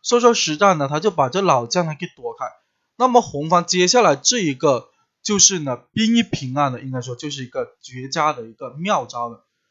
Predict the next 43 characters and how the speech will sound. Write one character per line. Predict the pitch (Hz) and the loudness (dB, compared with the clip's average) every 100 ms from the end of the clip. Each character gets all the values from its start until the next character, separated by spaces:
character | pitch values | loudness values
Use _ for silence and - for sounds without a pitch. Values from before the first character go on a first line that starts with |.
| _ - | _ 0
这 | 277 | 2
招 | 208 185 | 6 4
棋 | 180 - 139 | 4 -4 -4
呢， | 131 120 | -10 -10
应 | 165 | -6
该 | 165 147 | -2 0
说 | 147 | 0
是 | 139 170 | 0 -2
继 | - 202 | -4 -4
布 | 180 _ 302 269 143 | -4 _ 2 2 2
局 | - 123 | -6 -10
呢 | 123 | -10
这 | 120 180 | -2 -2
里 | 127 _ _ _ _ - | -2 _ _ _ _ -2
进 | - 285 233 | 4 4 2
炮 | 196 233 185 | 2 6 6
以 | 120 110 | 4 -10
后 | 190 190 | 0 2
呢， | 139 117 - _ _ | 2 -4 -10 _ _
又 | 170 233 214 | 4 6 6
是 | 170 185 | 4 2
一 | 147 123 | 0 -8
个 | 139 120 | -4 -4
呢 | 110 - | -4 -8
非 | 185 190 | -6 -4
常 | 143 131 | -6 -8
绝 | - 127 | -10 -8
佳 | 131 151 139 | -2 0 0
的 | 113 | -4
一 | |
个 | 131 | -10
妙 | 135 143 113 | -6 -6 -6
手， | 123 _ _ _ _ | -12 _ _ _ _
直 | - 180 185 | 0 2 4
接 | 190 | 4
呢 | 175 156 - | 4 2 0
螳 | - 135 151 | -8 -6 -6
臂 | 190 240 | -2 -2
挡 | - 117 113 | 2 0 -2
车， | 123 123 - | -14 -14 -2
但 | 185 180 | -2 0
是 | 170 147 | -2 -2
呢 | 117 | -6